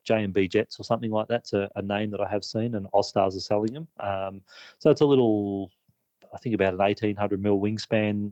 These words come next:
hundred Newton type size turbine, um, M B three three nine. And as I said, that was Ray's model that, that I built for him, and he decided, "No, thank you," um, after a few flights.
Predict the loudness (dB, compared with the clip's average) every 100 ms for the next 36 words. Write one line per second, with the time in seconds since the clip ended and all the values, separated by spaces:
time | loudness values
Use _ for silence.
0 | _ -2 0 2 0 0 -2 -4 -4 2
1 | 0 0 0 2 2 2 0 2 2 0
2 | -4 -2 -2 -2 -2 -6 -10 -14 -20 -20
3 | -10 2 4 4 4 2 2 0 2 4
4 | 2 0 -6 -2 -2 -2 -2 -2 -2 2
5 | 4 4 2 0 2 2 2 -2 _ _
6 | -6 -2 2 0 0 -4 0 0 -2 -6
7 | -2 0 0 2 2 2 -4 _ _ -8
8 | -4 2 2 4 2 4 4 2 -8 -20
9 | _ 0 4 4 2 0 -2 0 2 2
10 | 4 2 2 -2